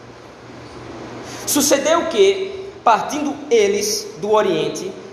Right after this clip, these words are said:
deram com uma planície na terra de Siná e habitaram ali. Agora, então, no versículo três, as intenções desses homens vão ser reveladas. E disseram uns aos outros:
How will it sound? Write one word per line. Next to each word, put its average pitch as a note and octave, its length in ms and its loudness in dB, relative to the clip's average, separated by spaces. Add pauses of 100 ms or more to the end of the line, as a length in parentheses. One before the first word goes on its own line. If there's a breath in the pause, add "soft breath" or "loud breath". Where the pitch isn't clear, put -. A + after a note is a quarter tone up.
(100)
deram C#4 420 4
com B3+ 140 0
uma B3+ 200 2
planície C4+ 640 0
na G3+ 180 0
terra A3 380 2
de A#3 120 -2
Siná F3+ 680 0 (100)
e F#3 100 4
habitaram F#3+ 520 2
ali. C#4 520 -2 (380 loud breath)
Agora, B3 380 4
então, A#3 520 0
no F3+ 60 -4
versículo B3 440 -4
três, G#3+ 460 0
as G3 300 2
intenções C#4 920 2 (220)
desses A3+ 380 2
homens G#3 420 -2 (140)
vão G#3+ 120 0
ser G#3+ 180 -2
reveladas. F#3 760 0 (440 loud breath)
E A#3+ 80 -6
disseram C4 720 2
uns F4 160 2
aos - 240 2
outros: - 480 -4